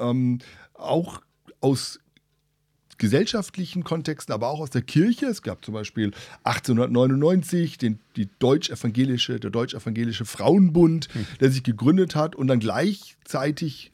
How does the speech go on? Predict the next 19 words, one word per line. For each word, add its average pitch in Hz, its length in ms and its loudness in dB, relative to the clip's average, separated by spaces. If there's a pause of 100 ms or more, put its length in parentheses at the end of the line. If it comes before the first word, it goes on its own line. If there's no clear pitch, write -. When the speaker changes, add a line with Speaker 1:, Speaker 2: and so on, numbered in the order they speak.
Speaker 1:
für 135 500 2 (220)
Wahlrecht 170 920 0
in 160 160 -10
Deutschland 156 480 -4 (140)
und 196 320 4 (240)
für 147 240 2
Rechte 147 320 -6
in 196 240 2
der 208 100 6
Kirche, 143 920 0
Speaker 2:
Mhm. 123 80 -2
Speaker 1:
ähm, 117 160 2
gekämpft 120 480 -2
haben. 165 360 -2
Und 135 280 -2 (320)
dieser 127 160 4
Kampf 139 260 0
um 123 80 -2
Gleichberechtigung 156 1160 -4